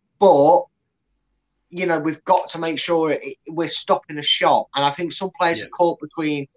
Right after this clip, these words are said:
Speaker 1: putting a body between the goal and the, and, and the defender and closing down the initial danger. And we, d-, d-, just a
Speaker 2: Yeah.
Speaker 1: few more tweaks that hopefully they're, they're still working on, and, and, and, and we'll see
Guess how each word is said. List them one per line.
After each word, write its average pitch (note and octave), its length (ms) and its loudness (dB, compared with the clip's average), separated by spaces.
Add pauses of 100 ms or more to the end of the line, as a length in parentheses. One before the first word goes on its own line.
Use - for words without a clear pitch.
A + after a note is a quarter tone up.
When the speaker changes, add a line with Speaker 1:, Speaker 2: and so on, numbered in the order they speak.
(420)
Speaker 1:
putting F3+ 260 4
a F3 40 -2
body F#3 320 4
between E3+ 440 -4
the D3 80 -2
goal D#3+ 340 4
and C#3+ 160 -2
the, - 200 -2
and, C#3+ 200 2
and C#3+ 140 -6
the C3 40 -10
defender C3 520 -2 (260)
and C#3+ 140 -4
closing D#3 480 0
down C3+ 240 4
the C#3 120 -2
initial C3+ 400 -6
danger. C#3 480 -2
And A#2+ 80 -6 (640)
we, C#4 140 -4 (140)
d-, A#3+ 160 -8
d-, G#3+ 120 -14
just A3 220 0
a - 20 0
Speaker 2:
Yeah. - 60 -4
Speaker 1:
few A3+ 200 -2
more G#3+ 240 6
tweaks F#3 280 4
that F#3 80 -2
hopefully F3+ 380 2
they're, D#3+ 260 2 (360)
they're D#3 120 0
still D#3 320 0
working D3 440 4
on, C3+ 180 2
and, C3+ 180 -2
and, C#3 200 -6 (120)
and, C3 340 -6
and C#3 140 -4
we'll C3+ 160 2
see B2+ 400 -2